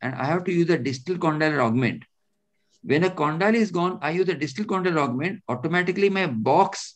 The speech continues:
which is there, has become shallower. And that shallower box is not going to allow me a proper rotational or mediolateral stability. So if I use any distal augment, I have to use a stem.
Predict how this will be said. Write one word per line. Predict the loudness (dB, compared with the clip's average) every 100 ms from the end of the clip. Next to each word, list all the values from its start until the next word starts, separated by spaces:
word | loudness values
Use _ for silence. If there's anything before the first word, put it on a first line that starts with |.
| -14
which | -6 -2
is | 0
there, | 2 2 0 -6 _
has | -2 0
become | 0 -2 -2
shallower. | 0 0 2 2 0 -10 _ _ _ _ _ _ _ _ _
And | 0 0 0
that | 0 -2
shallower | -2 0 4 4 4
box | 4 0 -2 -8 -6
is | -4
not | 0 0 2
going | 2 2
to | -2 0
allow | 2 2
me | 2 -2 -4
a | -8
proper | -4 -4 -2 -2
rotational | 0 -2 0 -2 -2 -2 -4 -6 _ _ -20 _ _
or | -2 0 -2 -8 -2
mediolateral | 2 4 6 4 2 -2
stability. | 0 2 0 -2 -10 -20 _ _ _ _ _ _ _
So | -14 -6
if | -4 0
I | 2
use | 4 4 4 4
any | 4 6
distal | 4 -2 0 2
augment, | 2 2 0 -2 -10 _ _ -2
I | 0
have | 2 0 0
to | -4
use | -4 -2
a | -4
stem. | -2 -2 -2 -4